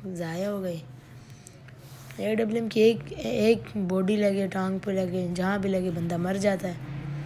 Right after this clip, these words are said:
तो फिर मैं बत-, बस यही, ज़्यादा टीपीपी तो ले नहीं रहा था, हल्की फुल्की टीपीपी भी ले रहे थे, रश खेल रहे थे। Headshot भाई को पड़ा, ओपी सा हेडशॉट।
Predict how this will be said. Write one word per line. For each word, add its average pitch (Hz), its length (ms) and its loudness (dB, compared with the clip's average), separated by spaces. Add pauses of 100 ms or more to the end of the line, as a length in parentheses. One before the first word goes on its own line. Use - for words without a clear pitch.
(1500)
तो 202 160 0
फिर 175 200 -4
मैं 170 300 -4
बत-, 165 240 -10
बस 196 440 -6
यही, 220 340 0
ज़्यादा 208 220 6
टीपीपी 214 500 -2
तो 214 140 2
ले 196 220 2
नहीं 226 240 0
रहा 220 100 2
था, 196 180 -2
हल्की 180 220 0
फुल्की 190 300 0
टीपीपी 202 480 0
भी 196 120 -2
ले 185 200 0
रहे 180 120 0
थे, 165 200 -4 (460)
रश 185 200 0
खेल 180 240 0
रहे 170 140 -2
थे। 165 180 -6 (600)
Headshot 190 400 2
भाई 185 240 0
को 190 120 -4
पड़ा, 175 340 -6 (920)
ओपी 185 320 -4
सा 165 120 -8
हेडशॉट। 151 560 -10